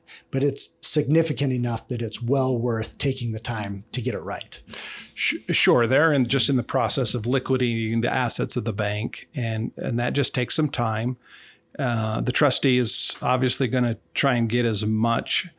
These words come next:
Speaker 2: uh, out of those assets as they possibly can, just so that they're, you know, that the, the depositors are made as whole as possible. But,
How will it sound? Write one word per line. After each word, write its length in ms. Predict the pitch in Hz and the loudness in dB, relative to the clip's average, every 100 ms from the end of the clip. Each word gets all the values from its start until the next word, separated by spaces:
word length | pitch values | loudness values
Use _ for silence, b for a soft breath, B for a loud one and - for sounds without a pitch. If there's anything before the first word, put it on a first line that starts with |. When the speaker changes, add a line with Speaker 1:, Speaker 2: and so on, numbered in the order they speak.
| b b b b 151 | b b b b -6
Speaker 2:
uh, 120 | 123 | -2
out 200 | 127 127 | 0 0
of 80 | 110 | 2
those 180 | 117 113 | 0 2
assets 460 | 113 107 123 107 | 2 0 0 0
as 80 | 110 | -2
they 180 | - 113 | -2 -4
possibly 480 | - 117 - 110 123 | 0 0 0 0 -4
can, 400 | - 110 113 120 | -2 -2 0 0
just 400 | 110 - - - | 0 0 0 -2
so 140 | 120 | -2
that 180 | 120 123 | -4 -4
they're, 300 | 113 107 107 _ _ _ | -2 -2 -6 _ _ _
you 100 | - 117 | -4 -2
know, 220 | 107 117 | -2 -2
that 260 | 127 - | -4 -6
the, 260 | - 117 120 B B B B | -4 -4 -4 B B B B
the 100 | 131 | -4
depositors 840 | 117 107 - 123 120 113 113 113 | -4 -8 -2 2 2 2 0 -2
are 100 | 107 | 0
made 260 | 110 120 110 | 0 0 0
as 100 | 107 | 0
whole 280 | - 123 107 | 2 2 2
as 120 | - | 0
possible. 520 | 131 113 104 - 107 | 2 2 2 -2 -4
But, 320 | 104 107 - | -2 -4 -4